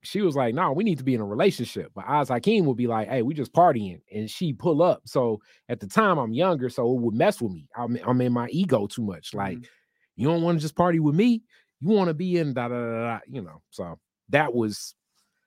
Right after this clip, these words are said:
Speaker 1: that was
Speaker 2: You
Speaker 1: something.
Speaker 2: seen Oz Hakeem say that to who?
Speaker 1: Okay, 'cause I was dating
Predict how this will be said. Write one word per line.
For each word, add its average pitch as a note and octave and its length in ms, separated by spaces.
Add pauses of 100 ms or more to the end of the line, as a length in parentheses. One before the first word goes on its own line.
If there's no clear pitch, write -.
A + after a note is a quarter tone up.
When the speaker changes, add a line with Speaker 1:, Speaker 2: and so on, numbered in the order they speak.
(120)
Speaker 1:
that D#3+ 200
was B2 160
Speaker 2:
You A#2 60
Speaker 1:
something. G2 140
Speaker 2:
seen F3 160
Oz D#3+ 220
Hakeem E3+ 340
say E3+ 140
that D#3+ 160
to D3+ 60
who? D#3 220 (1300)
Speaker 1:
Okay, A#2+ 400 (120)
'cause C3 500 (400)
I C3 140
was C#3 320
dating B2+ 720